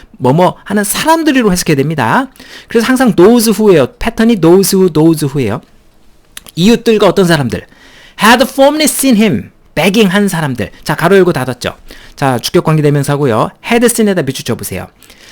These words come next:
자, had seen은 시제죠. 과거 완료죠. <laughs> 자, 우리 해-, 과거 완료, 우리 과거 분사, 이 과거 완료 시제는 이 대과거라고 부르기도 하고 또는 더 과거라고도 부르고요. 요거는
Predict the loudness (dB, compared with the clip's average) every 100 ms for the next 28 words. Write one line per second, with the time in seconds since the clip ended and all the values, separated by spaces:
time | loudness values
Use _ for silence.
0 | -20 _ -4 2 2 2 0 0 0 2
1 | 4 4 0 -4 -4 0 2 2 -2 -8
2 | -12 -4 -2 2 0 2 0 0 -2 -12
3 | _ _ _ _ _ -14 -8 -8 -8 -12
4 | -18 -16 -12 -12 -12 -2 2 4 4 2
5 | 2 -6 -2 0 4 4 4 2 2 0
6 | _ _ _ _ -4 -2 -2 -2 2 2
7 | 2 0 0 0 -2 -2 0 0 0 -2
8 | -4 -4 0 0 -2 -8 _ _ _ _
9 | _ _ _ -6 -4 0 0 0 0 0
10 | -2 -4 -6 -6 -4 -4 -4 -4 -6 -6
11 | -2 0 2 0 0 -2 -2 -6 -8 -8
12 | -8 -6 -4 -2 -4 -6 -4 0 0 0
13 | 0